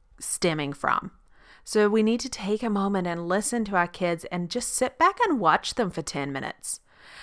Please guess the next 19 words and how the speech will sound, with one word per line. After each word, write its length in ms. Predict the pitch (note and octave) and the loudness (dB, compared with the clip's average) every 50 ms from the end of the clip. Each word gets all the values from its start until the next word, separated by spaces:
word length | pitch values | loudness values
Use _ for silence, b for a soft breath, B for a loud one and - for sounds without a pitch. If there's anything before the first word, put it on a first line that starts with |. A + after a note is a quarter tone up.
| B B B B - | B B B B 6
I 100 | G#3+ A#3+ | 6 8
did 160 | A#3+ C4+ B3+ | 8 8 6
an 120 | B3+ A#3+ | 6 4
experiment 640 | A#3+ A#3 - - - - G3 F#3 F#3 F#3+ F#3 F#3 - | 4 2 2 -2 2 4 6 6 6 6 4 2 2
with 160 | - F#3 - | 0 -2 0
my 140 | - F3 F3 | -2 -2 -2
daughter 380 | E3 F3 E3+ E3+ E3+ F3 F3 E3+ | 0 2 4 4 4 4 2 2
when 200 | E3+ E3+ E3 E3+ | 2 0 -2 -2
she 160 | - - F3+ | -4 -2 0
was 160 | E3+ E3+ E3 | 0 0 0
having 240 | - E3+ E3+ E3+ F3 | -2 -2 -2 -2 -2
a 40 | E3+ | -2
bit 140 | E3+ E3+ F3 | -2 -2 -2
of 80 | E3 | -2
a 60 | E3+ | -2
sleep 340 | E3 - - - E3 E3+ - | -4 -2 -2 0 -2 -2 -2
regression, 640 | F3+ F3+ F3+ G3 F#3+ G#3 G3+ - C4+ C4 C#4+ D#4 D4+ B B B B B B B B B - | -4 -2 0 0 0 0 0 -2 -4 -4 -4 -4 -6 B B B B B B B B B 6
and 100 | F#3+ G3 | 8 8
I 140 | G3 F#3+ | 6 6